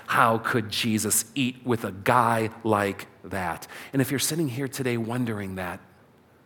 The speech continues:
how could Jesus be among people like that? Deal with people like that? Love people like that? You don't know Jesus at all. But that's okay, come talk to me.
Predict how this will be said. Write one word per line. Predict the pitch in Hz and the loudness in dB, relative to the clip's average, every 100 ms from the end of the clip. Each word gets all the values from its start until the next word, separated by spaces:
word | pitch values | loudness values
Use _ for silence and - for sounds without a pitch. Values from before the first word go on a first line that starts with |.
| _ _ _ _ _ _ _ _ _ _ - | _ _ _ _ _ _ _ _ _ _ -6
how | - 170 | -2 0
could | 151 | 0
Jesus | 117 151 139 117 | 0 2 2 0
be | - 139 | 2 4
among | 117 113 | 4 2
people | 110 - 135 120 | 0 -2 -2 -4
like | 104 101 110 | -6 -8 -6
that? | 92 82 - - - _ _ _ - _ - - | -6 -6 -12 -20 -20 _ _ _ -20 _ -20 0
Deal | 202 208 175 | 6 8 8
with | 156 - | 6 0
people | - 160 - 131 | -4 -2 -2 0
like | 113 107 - | 0 -2 -4
that? | 95 - - - - _ _ - - - - | -6 -6 -12 -20 -20 _ _ -20 -20 -20 0
Love | 165 175 156 | 6 8 6
people | - 165 147 143 | 0 0 2 4
like | 135 123 | 4 4
that? | 120 120 | 2 2
You | |
don't | 113 | 0
know | 107 107 | 2 0
Jesus | 92 95 90 98 | 0 -2 -2 -2
at | |
all. | 85 80 - - _ _ _ _ _ - _ _ _ _ _ _ _ | -4 -8 -12 -20 _ _ _ _ _ -20 _ _ _ _ _ _ _
But | - | -4
that's | 120 123 | -2 0
okay, | 127 135 117 | 0 2 0
come | 113 107 | 0 -2
talk | 113 110 - | 0 -2 -4
to | |
me. | 92 80 | -10 -12